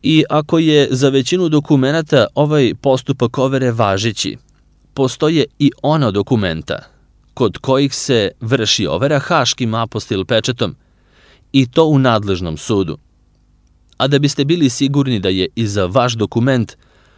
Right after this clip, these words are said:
ona potrebna, morate da kontaktirate najbliži osnovni sud, pa ćete nakon toga dobiti informaciju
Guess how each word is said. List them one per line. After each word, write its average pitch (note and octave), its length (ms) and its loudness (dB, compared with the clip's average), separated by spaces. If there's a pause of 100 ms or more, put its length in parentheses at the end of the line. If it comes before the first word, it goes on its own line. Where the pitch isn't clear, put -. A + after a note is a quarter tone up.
(200)
ona C#3+ 220 0
potrebna, G#2 560 -2 (640)
morate C3+ 440 2
da A2 120 0
kontaktirate B2 920 -2
najbliži C3 680 0
osnovni F#2+ 440 -2
sud, G#2+ 340 0 (840)
pa C#3+ 120 -2
ćete D3 360 -2
nakon A#2+ 480 0
toga G2 440 0 (280)
dobiti C#3+ 560 0
informaciju A#2+ 800 -2